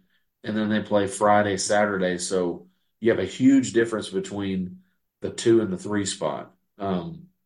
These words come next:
and then the first seed also plays the winner of the eight nine game on Wednesday. So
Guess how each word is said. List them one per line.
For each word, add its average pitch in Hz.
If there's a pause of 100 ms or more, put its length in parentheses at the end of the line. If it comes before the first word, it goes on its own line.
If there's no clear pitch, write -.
(380)
and 95 (640)
then 117
the 98
first 127
seed 107
also 98
plays 92 (360)
the 107
winner 101
of 90
the 98
eight 95
nine 95
game 85 (640)
on 87
Wednesday. 95
So 80